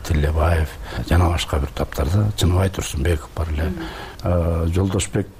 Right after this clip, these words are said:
ошолор менен эле, э, тең, э, чыгармаларын, алгачкы чыгармаларын жарыялап, анан өзүнчө бир, э, жол менен келди да. Э, мындай бир кызык нюанс бар да.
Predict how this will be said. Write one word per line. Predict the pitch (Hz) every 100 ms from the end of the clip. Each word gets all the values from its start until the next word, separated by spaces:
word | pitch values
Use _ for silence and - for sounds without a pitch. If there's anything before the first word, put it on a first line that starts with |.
| - -
ошолор | 85 90 120 107 104
менен | 110 104 104
эле, | 104 92 -
э, | - 80 80 82 78 -
тең, | - 101 87 -
э, | - 82 78 80
чыгармаларын, | 98 92 92 87 90 80 -
алгачкы | - 87 85 82 -
чыгармаларын | 95 95 87 85 82 78
жарыялап, | 85 90 80 73 73 73 -
анан | - 78 80 85 82 - - -
өзүнчө | 104 107 110 95 131
бир, | 123 104 90 - - -
э, | 90
жол | 90 110
менен | 113 110 101
келди | 107 98
да. | 107 160 - -
Э, | 87 85 87 85
мындай | 92 90 87
бир | 82
кызык | - 92 90 - -
нюанс | 101 90 87
бар | - 85
да. | 85 120